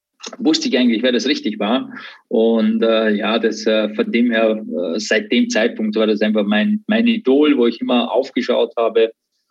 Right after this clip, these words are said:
Und, äh, dass der noch zusätzlich einer der größten Formel eins Fahrer aller Zeiten dann ist, äh, habe ich zu dem Zeitpunkt noch nicht gewusst.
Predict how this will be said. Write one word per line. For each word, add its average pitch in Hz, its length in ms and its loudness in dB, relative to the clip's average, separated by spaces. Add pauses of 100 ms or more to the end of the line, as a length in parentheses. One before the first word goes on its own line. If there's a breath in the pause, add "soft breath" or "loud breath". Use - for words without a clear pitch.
(220)
Und, 101 600 2
äh, 98 420 2 (100)
dass - 360 -4
der 107 160 2
noch 107 360 -2
zusätzlich 113 460 -2
einer 120 180 2
der 107 120 0
größten 120 760 0 (220 loud breath)
Formel 131 280 0
eins 123 260 0
Fahrer 113 260 0
aller 110 220 0
Zeiten 117 340 -2
dann 113 160 2
ist, 113 300 -2
äh, 110 160 4
habe 104 220 0
ich - 60 -10
zu 110 120 -6
dem 120 220 2
Zeitpunkt 110 680 -2
noch 104 120 -4
nicht 104 220 -2
gewusst. - 360 -12